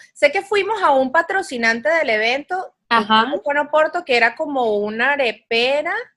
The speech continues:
Speaker 1: cerca
Speaker 2: Claro,
Speaker 1: de
Speaker 2: que
Speaker 1: la playa.
Speaker 2: quedaba cerca de la playa, exactamente. O
Speaker 1: Pero
Speaker 2: sea, que
Speaker 1: eso,
Speaker 2: estaba ahí,
Speaker 1: eso
Speaker 2: había que
Speaker 1: fue
Speaker 2: cruzar la calle y tal, y no,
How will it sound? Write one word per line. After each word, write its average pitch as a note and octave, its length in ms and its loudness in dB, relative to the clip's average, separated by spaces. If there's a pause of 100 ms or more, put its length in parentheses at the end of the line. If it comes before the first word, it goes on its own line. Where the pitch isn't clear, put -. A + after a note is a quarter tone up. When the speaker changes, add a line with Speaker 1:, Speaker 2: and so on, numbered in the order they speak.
(460)
Speaker 1:
cerca A#3 400 4
Speaker 2:
Claro, C4+ 200 8
Speaker 1:
de - 20 -14
Speaker 2:
que E4 80 -2
Speaker 1:
la - 60 -14
playa. A#3 320 8
Speaker 2:
quedaba A#3 120 4
cerca C4 380 0
de C#4+ 60 2
la A#3+ 140 -2
playa, G#3+ 320 -2
exactamente. G#3+ 460 -10
O - 20 0
Speaker 1:
Pero A#3 120 4
Speaker 2:
sea, A#3 40 4
que A3+ 80 -4
Speaker 1:
eso, - 160 -2
Speaker 2:
estaba F3+ 120 0
ahí, A3+ 400 2
Speaker 1:
eso - 0 -
Speaker 2:
había G#3 160 4
que A#3+ 100 0
Speaker 1:
fue - 0 -
Speaker 2:
cruzar G#3+ 280 2
la G#3 120 -2
calle B3 200 4
y C4 40 -6
tal, C4+ 220 4
y C4 60 -8
no, G3+ 140 -12